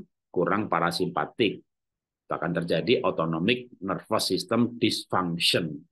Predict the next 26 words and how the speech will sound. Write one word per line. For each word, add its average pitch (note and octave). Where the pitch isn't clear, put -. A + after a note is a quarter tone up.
Karena G2+
sebenarnya G2
tubuh B2
kita A#2+
fight D#3+
atau G2
rest -
itu F3
di A#2
bawah F2
kendali G2
saraf E2+
otonom. D#2
Tubuh F#2
kita F#2
pinter, F#2
dia A#2+
akan B2
ngatur G#2+
sendiri. A2
Tapi D3+
ngaturnya D3
kacau, -
kalau D2
hatinya C#3+
kacau, E3+